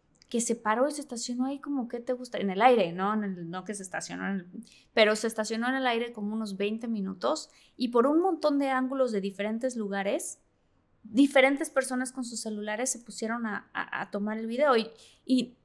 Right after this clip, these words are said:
yo sinceramente, obviamente siendo actriz, no son actores, son personas que decían, "No, que no", en español sería, "No, no manches, ¿qué es eso, güey? No sé qué", y se orillan y así, pero un montón, o sea, eso fue un montón de gente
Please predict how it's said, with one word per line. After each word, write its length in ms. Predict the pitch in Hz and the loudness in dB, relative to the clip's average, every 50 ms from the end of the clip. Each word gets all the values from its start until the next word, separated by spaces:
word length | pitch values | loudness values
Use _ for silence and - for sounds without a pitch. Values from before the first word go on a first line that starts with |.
| _ - | _ -10
yo 300 | - 214 208 277 302 359 | -4 4 10 12 12 12
sinceramente, 720 | 339 359 349 320 320 277 262 247 247 240 233 254 240 226 - - - - | 12 10 2 2 4 4 4 4 2 0 -2 -4 -6 -6 -8 -10 -6 -4
obviamente 440 | - 175 202 214 208 214 214 214 214 | -4 -2 -2 -2 -2 -4 -4 -4 -4
siendo 240 | - - 214 214 208 | -4 -4 -4 -4 -4
actriz, 420 | 196 - - 190 196 220 226 - - | -6 -6 -4 -4 -4 -4 -4 -2 0
no 220 | 240 254 285 330 | 4 6 6 6
son 240 | 330 - 370 381 359 | 6 4 2 2 2
actores, 400 | 330 - - 311 302 269 208 - | 0 2 2 4 4 4 4 2
son 160 | - 247 269 | 2 0 2
personas 680 | - 339 330 - - 311 330 339 320 269 254 - - - _ - | 4 2 2 2 2 2 4 4 4 2 2 0 -6 -12 _ 4
que 100 | 269 247 | 4 4
decían, 300 | 262 262 311 302 302 330 | 4 4 0 0 0 -2
"No, 80 | 381 403 415 427 415 415 - | -2 0 0 0 0 0 -2
que 60 | 453 381 | -4 -4
no", 120 | 381 392 - 269 220 220 226 208 | -2 -2 -2 -2 0 -2 -2 -2
en 100 | 214 214 | -2 -2
español 480 | 214 208 - - 220 226 233 240 247 254 | -2 -2 0 0 2 2 2 2 2 2
sería, 240 | 262 247 254 254 240 | 2 2 2 0 0
"No, 160 | 233 247 277 | 0 0 2
no 80 | 330 392 | 2 2
manches, 380 | 453 494 508 494 480 480 440 - | 0 0 -2 -2 -4 -6 -6 -6
¿qué 80 | 453 | -6
es 320 | 440 427 427 440 453 440 440 | -6 -4 -4 -2 -2 -2 -2
eso, 100 | 427 415 | -2 0
güey? 440 | 415 403 403 403 415 403 - - - - | 0 0 -2 -2 -4 -6 -10 -16 -16 -8
No 60 | - 190 | -4 -2
sé 120 | 196 202 | -2 -2
qué", 140 | 226 208 - - - - - | -2 -4 -4 -6 -12 -4 0
y 80 | - 262 | 2 4
se 120 | - 294 | 8 10
orillan 480 | 262 262 262 302 302 294 285 294 269 254 | 10 10 10 8 6 2 2 2 2 2
y 60 | 247 | 2
así, 160 | 247 - 269 | 0 -2 -2
pero 180 | - - 285 302 | -2 0 0 2
un 140 | 330 370 403 | 2 4 6
montón, 540 | 415 392 370 - - 359 359 294 226 - - _ _ - | 4 4 6 6 4 4 4 4 0 -4 -8 _ _ -6
o 40 | |
sea, 120 | 233 277 311 | -4 -2 -2
eso 160 | - 359 - | -2 -2 0
fue 180 | - 339 - - - | 2 2 2 2 0
un 220 | 269 294 320 359 427 523 508 - - | -2 -2 0 -2 -2 -4 -10 -4 0
montón 580 | 262 262 254 247 247 247 254 285 285 294 320 | 0 2 2 0 0 0 0 0 0 0 -2
de 80 | 349 339 | -4 -4
gente 600 | - 294 254 240 233 240 - - - - - | -4 -4 -4 -2 -2 -4 -4 -6 -6 -8 -10